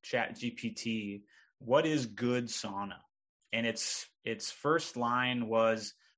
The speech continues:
"A good sauna is one that provides a safe and comfortable experience for the user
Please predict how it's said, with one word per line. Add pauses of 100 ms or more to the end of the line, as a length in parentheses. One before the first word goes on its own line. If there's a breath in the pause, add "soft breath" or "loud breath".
"A
good
sauna
is
one
that
provides
a
safe
and
comfortable
experience
for
the
user